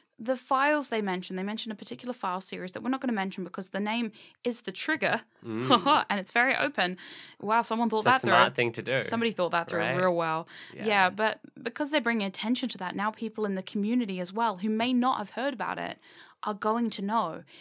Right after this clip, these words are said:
Speaker 2: Yeah.
Speaker 1: I mean, people are going to know, you know, like, I mean, BuzzFeed is so mainstream. My mum might see it and then go, "Oh my God, I can't believe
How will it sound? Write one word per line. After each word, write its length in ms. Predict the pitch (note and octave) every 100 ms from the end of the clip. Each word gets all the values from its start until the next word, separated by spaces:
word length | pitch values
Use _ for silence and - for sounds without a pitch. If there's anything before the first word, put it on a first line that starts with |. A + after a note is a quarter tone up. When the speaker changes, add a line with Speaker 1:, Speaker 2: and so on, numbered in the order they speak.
| - - _ -
Speaker 2:
Yeah. 300 | G#2 G#2 -
Speaker 1:
I 80 | A#3+
mean, 200 | A#3+ A3+
people 380 | G#3+ B3+ C4 A3+
are 60 |
going 320 | G3+ G#3 G3 G3
to 100 | G3
know, 440 | F#3 G#3+ F3 E3 F3
you 140 | G3
know, 160 | G3+ A3
like, 340 | A3 G#3+ - - - - A3
I 60 |
mean, 260 | A#3 A3+ G#3+
BuzzFeed 540 | G#3+ B3 - A3+ G#3
is 100 | F#3+
so 180 | - G3
mainstream. 560 | G3 G3 G3 - G#3 G#3
My 220 | G#3+ B3+
mum 380 | G#3+ B3 D#4+ C4
might 260 | F#3 F3+
see 220 | - F#3
it 100 | F3 -
and 140 | F#3+
then 120 | F#3
go, 240 | F#3 F3 -
"Oh 140 | F#3+
my 160 | F#3+ F#3+
God, 240 | A#3 A3+
I 40 | F#3
can't 220 | - F#3 F#3
believe 440 | F3+ E3+ F3